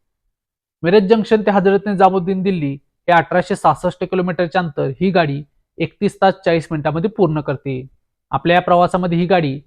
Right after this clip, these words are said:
सांगली, कराड, सातारा, पुणे जंक्शन, दौंडकोड लाईन, अहिल्यानगर जंक्शन, मनमाड जंक्शन, जळगाव जंक्शन, भुसावळ जंक्शन, इटारसी जंक्शन, भोपाळ जंक्शन, झाशी जंक्शन, आग्रा कॅन्ट, मथुरा जंक्शन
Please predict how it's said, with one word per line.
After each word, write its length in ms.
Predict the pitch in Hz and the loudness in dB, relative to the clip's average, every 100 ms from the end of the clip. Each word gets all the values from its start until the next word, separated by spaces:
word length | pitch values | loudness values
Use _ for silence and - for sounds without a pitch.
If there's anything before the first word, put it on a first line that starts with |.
| _ _ _ - | _ _ _ -2
सांगली, 380 | 165 160 165 143 | -2 0 0 -2
कराड, 460 | - 151 160 147 135 | -2 2 2 2 -4
सातारा, 500 | - 156 147 165 156 127 - | -2 -2 0 0 0 -2 -4
पुणे 200 | 165 180 | -4 -2
जंक्शन, 460 | 180 160 - 139 139 - _ _ - | -2 -4 -6 -8 -10 -16 _ _ -10
दौंडकोड 460 | 143 165 160 196 180 | -2 -2 2 0 2
लाईन, 280 | 170 143 143 - | 2 0 -6 -2
अहिल्यानगर 480 | 165 196 202 190 170 | 2 2 2 0 -2
जंक्शन, 500 | 151 147 - 143 139 _ _ _ - | -2 -6 -6 -8 -8 _ _ _ -4
मनमाड 320 | 165 180 190 | 0 2 4
जंक्शन, 500 | 185 160 - 147 147 | 2 0 -4 -4 -2
जळगाव 320 | 147 160 185 | 0 2 2
जंक्शन, 440 | 180 165 - 143 139 | 2 -2 -4 -6 -4
भुसावळ 340 | 143 143 185 190 | -6 0 2 2
जंक्शन, 480 | 170 147 - 139 135 _ _ _ - | 0 -4 -8 -8 -10 _ _ _ -8
इटारसी 440 | 151 185 185 175 196 | -4 2 2 2 -2
जंक्शन, 480 | 165 143 147 135 | -2 -4 -6 -6
भोपाळ 320 | 135 143 175 180 | -6 0 2 2
जंक्शन, 480 | 170 139 139 131 131 _ _ _ | 2 -4 -6 -8 -10 _ _ _
झाशी 380 | 139 147 147 214 | -4 -2 0 0
जंक्शन, 480 | 196 170 - 147 139 139 _ _ _ | 2 0 -2 -4 -6 -10 _ _ _
आग्रा 260 | 160 151 185 | 0 2 2
कॅन्ट, 400 | 180 170 139 143 - 143 | 2 -2 -2 -8 -14 -8
मथुरा 340 | 151 196 196 | -4 2 2
जंक्शन 440 | 175 156 - 143 | 2 -2 -4 -6